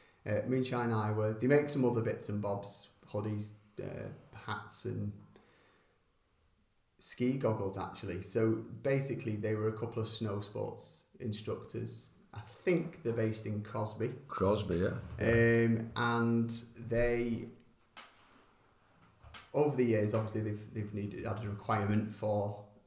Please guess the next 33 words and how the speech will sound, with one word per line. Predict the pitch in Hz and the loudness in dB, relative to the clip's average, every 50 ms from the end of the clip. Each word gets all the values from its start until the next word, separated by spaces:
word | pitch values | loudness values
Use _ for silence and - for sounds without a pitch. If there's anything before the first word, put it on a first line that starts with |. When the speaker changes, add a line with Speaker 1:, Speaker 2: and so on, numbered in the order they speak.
| _ 120 | _ -8
Speaker 1:
uh, | 104 92 87 90 - | -6 -6 -6 -6 -6
lots | - 117 104 - - - - | -4 -4 -4 -4 -4 -6 -8
of, | 107 104 104 - - - - _ _ _ _ _ _ _ _ _ _ _ _ _ - - | -6 -8 -8 -10 -16 -20 -20 _ _ _ _ _ _ _ _ _ _ _ _ _ -18 -8
for, | - 147 | -2 0
like, | 143 139 135 - - | 2 2 2 0 0
sunglasses | - 120 110 110 110 107 104 - 110 107 - | -2 -2 0 0 0 0 -2 -2 -4 -6 -6
themselves | - 98 101 101 110 107 113 123 123 110 107 | -6 -6 -6 -4 -2 0 2 2 0 0 -2
really, | 104 98 95 98 | -2 -2 -4 -4
but | 98 101 98 - - - | -4 -4 -6 -6 -4 -2
ones | 117 117 117 117 113 113 | 0 2 2 2 0 0
that | 107 90 - - - | -2 -4 -4 -4 -4
perform | 101 101 - 104 101 98 98 101 | -6 -4 -2 -2 -2 -2 -2 -2
well | 101 95 92 92 95 | -2 -2 -2 -2 -2
in | 98 95 95 98 98 - - - - - _ - - - - - - - - _ _ _ _ _ _ _ _ - - - | -4 -4 -4 -6 -8 -12 -18 -20 -20 -20 _ -20 -20 -20 -20 -20 -20 -20 -20 _ _ _ _ _ _ _ _ -20 -4 0
areas | 104 101 98 98 98 98 95 98 | 2 2 2 2 2 0 -2 0
like | - 101 98 98 87 - | 0 -2 -2 -2 -4 -6
s-, | - - - - - - | -10 -12 -14 -16 -16 -12
ski | - - - - 110 104 | -10 -10 -4 -2 -2 0
resorts | 101 95 95 98 101 98 98 98 98 - - - | 0 0 -2 0 0 0 0 -2 -4 -6 -8 -6
and, | - 104 101 95 98 98 - - - - | -6 -4 -4 -4 -6 -8 -10 -16 -14 -8
and | 113 107 104 | -6 -2 -2
at | 98 - - | -2 -2 -4
sea | - - 101 101 110 | -4 -2 0 2 2
as | 113 107 | 2 2
well. | 107 107 107 107 | 2 2 2 2
So | 107 - 120 113 113 110 | 2 2 2 4 4 4
they | 107 104 110 120 117 117 113 113 113 113 113 113 - - - - _ - | 2 0 2 2 4 4 4 4 4 2 0 -2 -6 -10 -16 -20 _ -6
decided | - 117 110 - 117 113 117 113 110 101 104 95 101 | -4 -4 -4 -2 -2 0 0 0 0 0 -2 -4 -4
to | - 117 | -6 -8
set | 107 - 117 - - - | -6 -6 -8 -8 -8 -10
up | 104 - | -8 -8
a | 101 | -6
business | 95 104 104 104 104 101 98 - - - - | -4 -4 -4 -4 -4 -6 -8 -8 -10 -16 -18